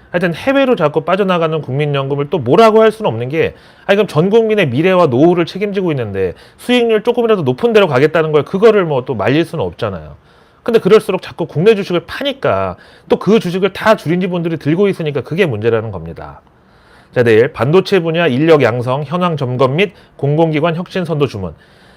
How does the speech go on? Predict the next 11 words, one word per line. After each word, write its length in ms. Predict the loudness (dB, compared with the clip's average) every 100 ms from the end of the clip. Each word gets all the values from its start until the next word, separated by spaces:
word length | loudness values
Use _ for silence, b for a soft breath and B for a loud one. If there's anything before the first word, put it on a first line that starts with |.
| b
제가 160 | 0 2
몇 160 | 0
번 120 | -2 -2
얘기했지만 600 | -2 -4 -4 -4 -4 b b -6
이런 220 | -4 -4
아이티 540 | 2 4 4 0 -4 -4
사 200 | -4 -2
차 180 | -4
산업혁명 720 | -2 -4 -6 -6 -4 -2 -4
직업 320 | -4 2 2 2
교육이 500 | -2 0 -2 -4